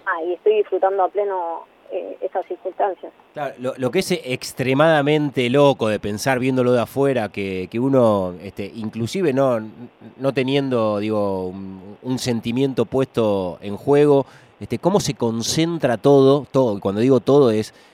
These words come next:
Speaker 2: este, entrenamientos, pretemporada, esfuerzo, competencia, y todo termina concentrado ahí, en una definición y en ese momento que, que le toca a cada una ejecutar, ¿no? Eso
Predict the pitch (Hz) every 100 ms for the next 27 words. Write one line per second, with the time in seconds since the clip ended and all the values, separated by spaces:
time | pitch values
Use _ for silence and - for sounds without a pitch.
0 | _ - - 92 90 87 85 85 80 -
1 | - - 98 90 101 101 117 113 107 98
2 | 104 95 - 98 95 101 92 98 110 110
3 | 107 101 98 95 90 98 - 107 113 110
4 | 107 98 - 98 90 - 95 92 98 -
5 | 120 110 98 90 98 87 - _ - 92
6 | 165 156 113 117 143 104 101 95 92 113
7 | 131 107 123 90 73 87 135 127 104 98
8 | 95 - 311 - 107 117 170 156 131 127
9 | 156 160 170 - 98 92 90 92 113 107
10 | 110 104 110 113 101 90 87 95 85 95
11 | 117 92 107 123 147 135